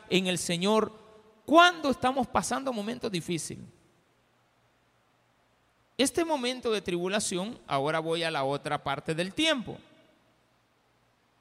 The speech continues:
Es un tiempo futuro, lo que viene. No es este tiempo. En este tiempo,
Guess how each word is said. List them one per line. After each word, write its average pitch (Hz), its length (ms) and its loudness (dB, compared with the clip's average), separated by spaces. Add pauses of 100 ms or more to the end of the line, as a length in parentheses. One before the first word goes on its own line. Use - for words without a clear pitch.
(460)
Es 175 180 0
un 233 140 -4
tiempo 240 420 -2
futuro, 226 580 -4 (880)
lo 143 200 -4
que 147 120 -6
viene. 160 340 -6 (1400)
No 196 340 2
es 285 400 -2
este 151 240 -6
tiempo. 131 360 -8 (640)
En 143 140 -4
este 226 200 0
tiempo, 285 560 -6